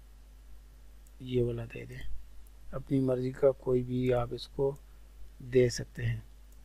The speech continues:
ये दोनों same हो गए हैं, ये हम इसको blue वाला कर देते हैं। ठीक होगी बात। फिर उसके बाद आप error है, error का आप इसी तरह रहने दें और asset का जो है asset का आप change कर लें।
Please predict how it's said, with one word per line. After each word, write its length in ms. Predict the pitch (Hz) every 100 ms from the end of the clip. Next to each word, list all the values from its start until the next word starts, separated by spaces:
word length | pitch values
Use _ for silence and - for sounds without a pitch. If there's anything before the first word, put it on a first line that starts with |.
| - - - - - - - - - - -
ये 80 | 139
दोनों 280 | 131 139 139
same 260 | - 135 147
हो 180 | 151 143
गए 160 | 143
हैं, 360 | 143 135 147 143
ये 140 | 139
हम 260 | 131 131 131
इसको 960 | 135 - - 135 131 131 131 131 135 - - - - - - - - - -
blue 360 | 135 131 131 123
वाला 160 | 123 120
कर 220 | - 131
देते 260 | 127 - 139
हैं। 80 | - - - - - - -
ठीक 200 | 147 147
होगी 280 | 165 147 151
बात। 280 | 147 143 - - - -
फिर 200 | 151 151
उसके 200 | - 151
बाद 180 | 139 -
आप 180 | 135 143 165
error 300 | 143 170 165
है, 120 | 156
error 300 | 151 151 156
का 160 | - 139
आप 160 | 139
इसी 220 | 160 - 160
तरह 200 | 160 151
रहने 280 | 151 147 147
दें 180 | 143 143 - - - -
और 180 | 127
asset 380 | 143 135 135 147
का 180 | - 139
जो 160 | 131 131
है 140 | 139
asset 300 | 135 127 139
का 160 | - 131
आप 140 | 131 131
change 320 | - 131 139
कर 120 | 143 135
लें। 220 | 135